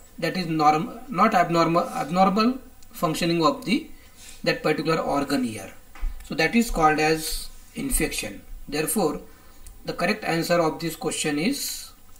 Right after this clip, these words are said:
immunity. So hypersensitivity, it is also a one type of abnormal response of our immune system, or we can say here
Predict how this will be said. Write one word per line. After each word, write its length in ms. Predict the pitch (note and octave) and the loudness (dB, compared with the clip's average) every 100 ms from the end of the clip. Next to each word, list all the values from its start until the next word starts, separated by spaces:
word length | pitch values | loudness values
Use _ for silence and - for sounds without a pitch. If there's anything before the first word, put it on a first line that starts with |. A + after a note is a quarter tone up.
| - - - - | -20 -20 -20 -6
immunity. 600 | - F3 D3 A#2 - - - - - - - - | 0 2 2 0 -6 -12 -16 -20 -20 -20 -20 -14
So 140 | - F#3 | -2 0
hypersensitivity, 1300 | - D3 A3+ A3+ G#3 F#3+ F#3+ F#3 F#3+ F#3 G3 F#3+ | 0 2 4 4 4 4 2 0 0 2 0 0
it 80 | E3 | 0
is 100 | F#3 | 2
also 280 | E3+ D3+ F#3+ | 2 2 0
a 440 | F3+ F3 E3+ F3+ - - - - - - - | 0 2 2 2 -4 -14 -14 -18 -20 -20 -10
one 240 | F#3 F#3+ F#3+ | 4 4 6
type 260 | E3+ E3+ | 6 6
of 300 | F3+ F3 F3 - - | 2 2 0 -8 -2
abnormal 880 | F3+ D#3 F3 F#3+ F#3+ G3 G#3+ G#3+ C#4 - - A#3+ | 0 2 6 8 8 6 4 2 -2 -8 -18 -8
response 640 | E3+ E3 - A3+ D#3+ D#3 - | -4 -2 0 4 4 2 -4
of 320 | E3+ D#3+ E3 | -4 -4 0
our 160 | E3 | 2
immune 340 | D#3 D3 E3+ F#3 | 4 2 2 0
system, 680 | - E3+ - A3+ D#3 C#3+ - - - - - - | 0 -2 2 4 4 2 -6 -16 -20 -20 -20 -4
or 380 | G3 F#3+ F#3+ F#3+ - - - - - | 4 6 6 2 -8 -20 -20 -20 -6
we 100 | D#3+ | -2
can 280 | D#3 F3+ E3+ | 2 2 2
say 320 | - A3+ A3+ | 0 6 6
here 440 | F#3 E3+ D#3 D#3 | 6 4 2 0